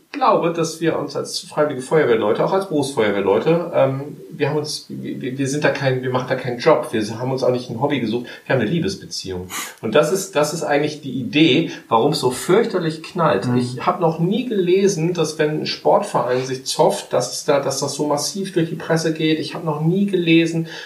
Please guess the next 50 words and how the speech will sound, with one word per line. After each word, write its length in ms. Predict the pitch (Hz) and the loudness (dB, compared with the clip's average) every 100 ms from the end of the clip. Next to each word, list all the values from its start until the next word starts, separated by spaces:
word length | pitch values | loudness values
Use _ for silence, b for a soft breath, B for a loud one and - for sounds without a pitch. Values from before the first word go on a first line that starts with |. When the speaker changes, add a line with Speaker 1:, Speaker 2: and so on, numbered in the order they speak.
| B | B
Speaker 1:
dass 180 | 139 131 | -4 0
da 120 | 151 | 0
auch 100 | 135 | 0
mal 120 | - | -2
Feuerwehren 500 | - 156 147 147 139 | 0 2 4 4 2
außer 180 | 131 135 | 0 -2
Dienst 300 | 147 160 - | 0 -2 -2
genommen 300 | 147 147 143 | -2 -2 0
werden 200 | 147 139 | 2 2
oder 140 | 127 123 | 2 2
geschlossen 480 | 120 - 156 160 143 | 0 2 2 2 2
werden, 240 | 139 135 | 2 2
weil 180 | 123 127 | 2 2
sie 80 | 127 | -2
sich 160 | 123 | -10
nicht 100 | 120 | -8
mehr 140 | 131 120 | -6 -4
vertragen. 600 | 123 - - 123 117 135 B B B - | -6 -8 -2 -2 -2 -6 B B B -10
Und 160 | 139 123 | -4 2
da 120 | 123 | 2
scheinen 260 | - 127 | 4 2
wir 80 | 139 | 4
ja 120 | 139 | 2
auch, 280 | 120 151 - | 4 2 2
also 160 | 135 127 | -2 -2
die 80 | 123 | 0
Feuerwehr 480 | - 151 156 156 | 4 6 8 6
kann 240 | 151 - 135 | 4 0 0
ganz 220 | - - | 0 0
viel, 260 | - 151 180 | -2 2 2
ganz 220 | 160 - | 2 0
großartige 500 | 165 165 151 151 131 | -2 0 -2 -4 -2
Dinge. 380 | 120 175 165 - | 0 2 0 0
Was 220 | 127 - | -2 2
wir 120 | 117 | 2
auch 280 | - - - | 4 2 2
richtig 260 | 175 175 - | 0 0 -4
gut 200 | 175 160 | -4 -2
können, 180 | 160 156 | 0 0
ist 140 | 147 | -2
uns 240 | 135 - - 135 | -4 -10 -12 2
richtig 520 | 180 202 190 180 - | 2 2 0 -2 -4
gut 300 | - 156 - - | -2 -2 -4 -6
zoffen 380 | - 156 - 156 | 2 2 2 -4
und 220 | 131 120 | -4 0
richtig 360 | 135 - 175 151 | 0 2 0 0
auf 160 | - | -2
die 80 | 135 | -2
Nerven 340 | 135 143 131 | 2 2 2
gehen. 240 | 107 143 | 2 2